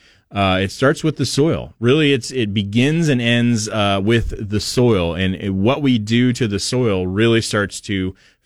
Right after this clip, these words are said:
fix a lot of those issues long term. So, uh, again, if you're, <clears throat> if you're dealing with, uh, blossom end rot, the first thing you wanna do, if you've been dealing with it, is more amendment, more compost, more organic material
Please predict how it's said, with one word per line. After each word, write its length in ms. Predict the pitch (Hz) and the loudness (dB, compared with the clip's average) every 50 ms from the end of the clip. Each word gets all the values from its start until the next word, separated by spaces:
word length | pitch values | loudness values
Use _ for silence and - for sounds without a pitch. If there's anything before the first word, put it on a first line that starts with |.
| _ - - | _ -8 -4
fix 260 | 165 165 - - - | -4 -4 -2 -2 -2
a 60 | 120 | 0
lot 260 | 107 104 101 101 98 | 0 2 2 2 2
of 120 | 101 95 87 | 0 -2 0
those 220 | 98 92 90 87 | 0 0 0 -2
issues 480 | 90 92 87 - - 95 87 85 82 82 | -4 -6 -8 -8 -8 -8 -6 -6 -6 -6
long 420 | 87 90 95 98 95 92 92 87 | -4 -4 -2 -2 -2 -2 -2 -4
term. 360 | - - 101 90 78 69 69 | -4 -6 -6 -6 -6 -8 -10
So, 360 | - - - 104 98 95 92 - | -10 -4 -2 0 0 0 0 -2
uh, 260 | 104 101 90 87 69 | -4 -6 -6 -4 -4
again, 340 | 87 92 92 104 123 123 101 | -6 -6 -4 -2 0 0 0
if 160 | 90 87 - | 0 -2 -4
you're, 340 | 123 127 127 131 123 - - | -4 -2 0 0 0 -2 -4
<clears throat> 40 | - | -8
if 1300 | 156 165 156 139 139 107 - - _ _ _ _ _ _ _ _ _ _ _ _ _ _ _ - 104 104 | -8 -4 0 0 0 0 -2 -8 _ _ _ _ _ _ _ _ _ _ _ _ _ _ _ -6 -2 0
you're 120 | 110 117 | 2 2
dealing 340 | 107 95 101 117 127 120 113 | 2 2 0 0 2 2 2
with, 200 | 107 104 101 - - _ _ _ - - - _ - | 0 0 -2 -4 -10 _ _ _ -20 -20 -20 _ -6
uh, 260 | - 110 104 98 95 | -2 0 2 2 2
blossom 460 | 92 104 107 113 120 127 - 139 120 | 2 2 2 2 2 0 -2 -2 0
end 140 | 117 113 104 | 0 0 0
rot, 220 | 95 92 92 92 | 0 -2 -2 -4
the 80 | 107 101 | -4 -8
first 380 | - - - 135 165 156 - - | -6 -2 0 2 2 2 0 0
thing 240 | 131 117 117 113 117 | 0 0 2 2 4
you 120 | 117 110 | 2 2
wanna 320 | 104 104 110 107 104 104 101 | 2 2 2 2 2 2 0
do, 300 | 90 92 87 85 85 90 | 0 0 0 0 0 0
if 140 | 90 - | -2 -2
you've 340 | 98 92 90 87 90 95 101 | -2 -4 -4 -4 -6 -6 -2
been 360 | 95 117 113 113 117 113 113 - - 123 | 0 2 2 4 2 2 0 -2 -6 -8
dealing 460 | 104 90 107 107 113 107 104 98 87 | -4 0 2 2 2 2 0 -2 -2
with 160 | 80 78 76 85 | -4 -6 -6 -6
it, 180 | 87 90 - | -6 -6 -4
is 380 | 117 104 98 95 95 92 95 - - _ _ _ - | -4 -2 -2 0 -2 -4 -6 -8 -14 _ _ _ -4
more 560 | 98 98 101 104 107 110 113 120 120 110 104 - | -2 0 2 4 4 4 4 4 2 2 0 -2
amendment, 540 | 107 101 101 104 104 98 90 80 73 - - | -2 -2 0 0 0 -2 -2 -4 -8 -10 -8
more 320 | 95 95 101 107 110 117 113 | -4 -2 0 0 0 0 -2
compost, 800 | - - - - 113 110 110 117 120 - 110 101 101 95 - - | -4 -6 -4 -2 0 0 0 0 0 0 0 0 0 -2 -2 -4
more 180 | 98 104 113 | -4 -4 -2
organic 540 | 123 123 113 95 98 104 107 107 110 107 - | -2 -2 -2 0 0 0 0 0 0 -4 -6
material 680 | 104 92 - - 104 95 95 92 92 92 90 90 92 - | -8 -8 -8 -6 -6 -4 -4 -2 -4 -4 -4 -4 -6 -8